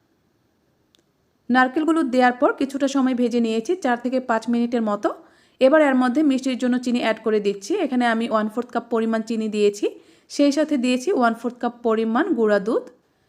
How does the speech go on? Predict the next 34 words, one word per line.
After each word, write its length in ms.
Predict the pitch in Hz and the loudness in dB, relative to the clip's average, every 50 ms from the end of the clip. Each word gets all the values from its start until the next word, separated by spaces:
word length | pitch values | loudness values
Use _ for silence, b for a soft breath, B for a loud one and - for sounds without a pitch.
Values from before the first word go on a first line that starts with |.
| _ _ _ - | _ _ _ 2
চিনিটা 340 | 320 311 311 339 330 359 349 330 262 | 4 6 6 6 6 4 4 4 4
দিয়ে 140 | 254 262 330 - - | 2 2 2 2 2
কিছুক্ষণ 360 | 311 294 302 302 302 294 294 277 247 | 0 -2 -2 -2 0 2 2 4 6
নাড়াচাড়া 380 | 220 220 226 226 262 254 262 254 254 | 6 4 4 4 2 0 0 0 2
করার 220 | 247 226 233 240 240 240 | 4 4 4 4 2 2
পর 80 | 277 330 494 440 311 262 | 2 2 2 2 0 -2
দেখা 160 | 247 254 262 233 | -2 -2 0 0
যাবে 160 | 254 240 233 247 240 | 0 0 0 0 0
যে 60 | 311 403 - | 0 0 0
চিনিটা 300 | 294 254 262 247 262 254 240 214 226 | 0 0 0 0 0 -2 0 0 0
গলে 220 | 220 220 254 320 392 - 240 240 | 2 2 2 2 2 2 2 2
এই 80 | 240 247 240 - - | 2 2 -2 -2 0
পুরটা 300 | 254 240 233 233 262 262 262 262 | 0 0 2 2 0 -2 -2 -4
কিছুটা 260 | 262 254 - 262 277 269 233 | -6 -6 -4 -4 -2 0 0
আঠালো 260 | 233 233 247 240 240 233 240 | -2 -2 -2 -2 -2 -2 -2
হয়ে 160 | 226 208 208 202 | -2 -2 0 -2
গেছে। 220 | 202 196 - 320 440 539 - - _ _ _ _ _ _ _ _ _ _ _ _ _ _ _ _ _ _ _ _ _ _ _ _ _ _ _ _ _ _ _ _ - | -2 -2 -2 -6 -8 -8 -10 -16 _ _ _ _ _ _ _ _ _ _ _ _ _ _ _ _ _ _ _ _ _ _ _ _ _ _ _ _ _ _ _ _ -2
তো 40 | 285 285 294 | -2 2 2
পুরটা 220 | 294 294 294 302 294 302 | 2 2 2 2 2 2
কিন্তু 160 | 294 285 311 285 262 | 2 2 2 0 -2
এখন 120 | 262 269 - 240 233 | -2 -2 0 0 -2
একদম 220 | 220 226 254 254 247 240 | -2 0 0 2 2 2
রেডি 160 | 233 254 247 247 | 2 0 0 0
হয়ে 140 | 254 240 233 233 | 0 0 0 0
গেছে। 220 | 220 220 220 - 320 330 269 | 0 -2 0 0 0 0 2
এখন 120 | 262 262 247 247 | 0 0 0 0
আমি 80 | 247 247 262 | 0 0 0
চুলাটা 260 | 247 233 233 247 240 - 214 | 0 0 0 0 0 0 -2
অফ 80 | 208 208 - - | -2 -2 -2 0
করে 140 | 226 226 220 208 220 | 0 0 0 0 -2
দিব 120 | 226 226 370 392 | -2 0 0 0
আর 40 | 370 370 | 0 0
পুরটাকে 360 | 262 254 247 247 233 240 254 269 240 | -2 -4 -2 -4 -6 -6 -6 -6 -6
একটু 140 | - - | -4 -4